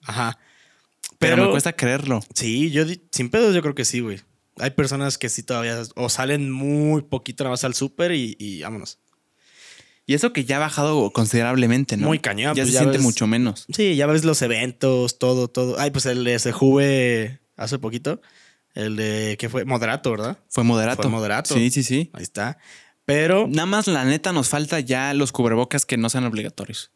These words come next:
Speaker 2: Para mí eso ya sería como, ahora sí, ya volvimos a la normalidad.
Speaker 1: Yo, yo lo
Speaker 2: Porque el
Speaker 1: considero
Speaker 2: hecho de traer un cubrebocas todavía es como, o sea, sí, pero todavía no
Speaker 1: Ajá.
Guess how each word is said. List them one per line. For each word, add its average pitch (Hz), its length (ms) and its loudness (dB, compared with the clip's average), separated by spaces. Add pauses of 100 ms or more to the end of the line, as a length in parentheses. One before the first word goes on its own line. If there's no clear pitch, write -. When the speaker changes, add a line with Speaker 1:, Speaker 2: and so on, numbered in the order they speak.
Speaker 2:
Para 131 220 -2
mí 175 240 2
eso 175 140 0
ya 151 120 0
sería 135 300 0
como, 120 380 0 (340)
ahora 131 240 0
sí, 139 200 2
ya 135 140 0
volvimos 127 340 4
a 123 40 0
la 110 100 0
normalidad. 107 480 -2
Speaker 1:
Yo, 170 220 2
yo 202 140 2
lo 247 80 4
Speaker 2:
Porque 240 160 4
el 156 40 2
Speaker 1:
considero 151 100 4
Speaker 2:
hecho 180 80 6
de 196 40 4
traer 151 220 -2
un 160 100 0
cubrebocas 131 480 0
todavía 135 200 2
es 131 60 -2
como, 123 380 -4 (180)
o 117 80 -6
sea, 117 140 -2
sí, - 240 0
pero 139 240 -2
todavía 123 280 0
no 123 80 2
Speaker 1:
Ajá. 120 60 2